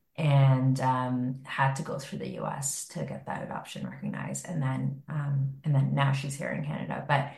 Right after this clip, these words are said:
it's, as you say, like, it's, it's an automatic ban. And a lot of the cases that we have in our office where we see the rejection letter, it's, there's no engagement with the facts.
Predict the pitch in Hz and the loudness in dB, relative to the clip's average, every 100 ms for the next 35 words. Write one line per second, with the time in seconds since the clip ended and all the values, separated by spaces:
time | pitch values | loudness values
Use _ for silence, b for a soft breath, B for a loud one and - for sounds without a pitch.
0 | B _ _ - 165 135 - 160 143 143 | B _ _ -2 0 0 -2 2 4 4
1 | 139 156 151 131 127 127 123 135 - - | 4 4 4 4 2 0 -2 -4 -4 -6
2 | - 156 139 143 139 139 131 131 131 - | -6 -4 -2 2 4 4 4 4 0 0
3 | 143 131 127 180 240 247 147 139 139 135 | 0 2 2 4 4 4 4 4 4 4
4 | 147 139 135 143 139 - 143 135 131 135 | 4 6 8 6 4 2 4 6 6 4
5 | 135 - 143 135 139 135 - 143 139 139 | 2 0 2 2 2 2 2 2 4 4
6 | 139 135 135 135 - 135 139 - 135 139 | 4 2 2 0 0 0 -2 0 0 0
7 | 135 - - 151 143 147 147 B B B | 0 0 0 0 0 0 -2 B B B
8 | _ _ - 143 131 135 135 143 - - | _ _ 2 6 6 6 4 2 0 0
9 | 135 127 123 127 127 139 - - 143 135 | 2 2 2 0 0 -2 -4 2 6 8
10 | 139 135 127 120 117 131 131 139 - 160 | 10 8 8 2 -4 -6 -6 -8 -8 -6
11 | 147 135 135 135 135 - | -4 -4 -4 -4 -6 -8